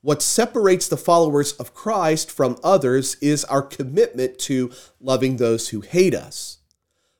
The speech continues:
Loving our enemies means seeking what is best for them,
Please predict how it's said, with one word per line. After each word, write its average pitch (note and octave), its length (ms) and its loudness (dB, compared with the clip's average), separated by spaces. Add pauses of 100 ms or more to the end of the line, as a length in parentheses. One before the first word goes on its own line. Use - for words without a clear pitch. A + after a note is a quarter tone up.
(120)
Loving G3 500 4
our D#3+ 200 6
enemies D3 560 2
means C3+ 520 -4 (240)
seeking G#3 640 -4
what D#3+ 180 4
is E3 140 0
best F#3+ 440 0
for C3 160 -4
them, G2+ 300 -6